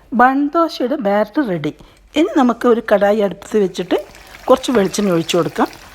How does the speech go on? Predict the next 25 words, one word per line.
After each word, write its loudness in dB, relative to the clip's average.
കുറച്ചധികം 2
ഒഴിച്ചു -2
കൊടുക്കുന്നത് 0
നല്ലതായിരിക്കും. 0
പിന്നെ 2
ഒരു -2
അഞ്ചാറെണ്ണം 2
ചുട്ടെടുക്കാൻ -4
വേണ്ടി -4
ആ 4
വെളിച്ചെണ്ണ -4
ധാരാളമാണ്. 0
ഒരു -2
ബൺ 2
ദോശയ്ക്ക് -2
രണ്ട് 0
തവി 4
ഒഴിച്ചു -4
കൊടുക്കണം, -4
എങ്കിലേ 2
അത് 0
നമുക്ക് -2
കുറച്ചൊന്ന് 2
പൊങ്ങിയിട്ട് 2
വരുള്ളൂ. -2